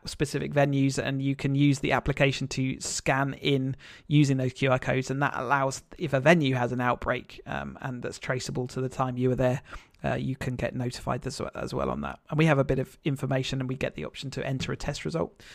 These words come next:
Uh, it says, uh, I believe, and I don't know if it's been corrected yet, there was no option to enter a negative test result.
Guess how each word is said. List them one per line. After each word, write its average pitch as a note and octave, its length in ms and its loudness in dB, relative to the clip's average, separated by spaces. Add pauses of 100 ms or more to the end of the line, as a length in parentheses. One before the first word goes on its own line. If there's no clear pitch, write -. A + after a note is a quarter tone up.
(240)
Uh, E3+ 160 4
it - 80 -20
says, - 460 0
uh, - 340 0
I - 80 -2
believe, G3+ 380 4
and E3+ 60 6
I E3 60 4
don't F#3 140 -2
know D#3+ 60 -2
if E3 60 -2
it's D#3+ 80 -6
been D#3 160 -2
corrected D3+ 380 0
yet, D3 160 2
there D3 100 2
was D3+ 120 -2
no F#3+ 140 4
option G3 240 -4
to F3 100 0
enter E3+ 200 0
a D3+ 60 -2 (220)
negative E3 540 2
test - 260 -8
result. - 340 -6